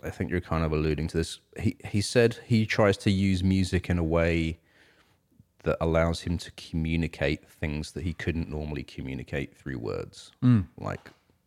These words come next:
Speaker 1: you know, he also said, you know, um, like, he could, like, he doesn't wanna, like, sit there in an interview and tell you about his political, uh, you know,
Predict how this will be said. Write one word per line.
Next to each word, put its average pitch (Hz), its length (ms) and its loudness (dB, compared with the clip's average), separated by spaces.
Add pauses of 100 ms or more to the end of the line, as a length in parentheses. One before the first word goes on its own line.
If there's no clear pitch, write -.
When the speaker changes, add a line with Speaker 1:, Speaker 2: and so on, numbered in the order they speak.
Speaker 1:
you 87 80 2
know, 73 180 0 (1080)
he 95 100 4
also 92 200 2
said, 87 280 2
you 82 80 -2
know, 71 260 0 (1120)
um, 78 300 -2
like, 85 220 0
he 98 120 0
could, 98 320 6 (760)
like, 101 160 4
he 113 80 10
doesn't 104 200 6
wanna, 95 160 6
like, 87 280 2 (680)
sit - 360 0
there 104 180 8
in 98 60 4
an 98 100 4
interview 95 380 2
and 85 80 0
tell 90 220 0
you 87 80 2
about 80 180 0
his 80 100 -2
political, - 800 -2 (300)
uh, 76 480 -2 (380)
you 80 160 -2
know, 73 220 -4